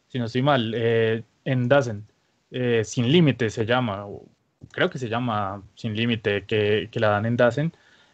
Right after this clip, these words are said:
eh, o la están estrenando. No, no sé bien cómo funciona eso, pero esa no la he visto, pues la tengo en lo-, entre los pendientes. Fearless se llama la, la serie, no sé cuántos, eh,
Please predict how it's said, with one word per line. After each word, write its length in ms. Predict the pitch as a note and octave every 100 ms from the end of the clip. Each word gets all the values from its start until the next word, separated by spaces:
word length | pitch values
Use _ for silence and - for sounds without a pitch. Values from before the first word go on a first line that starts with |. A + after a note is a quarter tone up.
| -
eh, 800 | B2+ B2 A#2 A2 G#2+ G2+ G2 F#2 _ _
o 160 | C#3 A#2+
la 80 | G#2+
están 240 | - A#2
estrenando. 640 | B2+ - C3 A2 B2+ A2+ A2+ _ _ A2+
No, 160 | A#2+
no 180 | A#2+ B2+
sé 100 | B2
bien 160 | C3 C3+
cómo 220 | D3 C#3+
funciona 420 | C#3+ C#3 B2 A#2+
eso, 200 | C#3 G3+
pero 460 | F#3 F3 B2 A#2 A2 B2+
esa 380 | A2+ B2+ C3 -
no 260 | B2 D#3
la 100 | D#3
he 20 | D#3
visto, 240 | D#3 E3
pues 140 | E3
la 160 | C#3+ B2
tengo 180 | C3 C3
en 80 | D3+
lo-, 160 | D#3
entre 340 | D#3 D3+ C#3 C3
los 160 | B2
pendientes. 540 | B2+ A#2 C3+ A#2 G#2 -
Fearless 380 | D3 B2 G#2+
se 160 | - G#2+
llama 260 | A2 A#2 A#2+
la, 320 | B2+ A#2 A2+ - _ _ _
la 80 | A#2+
serie, 220 | A#2 A#2+
no 100 | C3
sé 100 | B2
cuántos, 340 | A#2+ B2+ B2+ C3
eh, 260 | B2+ B2+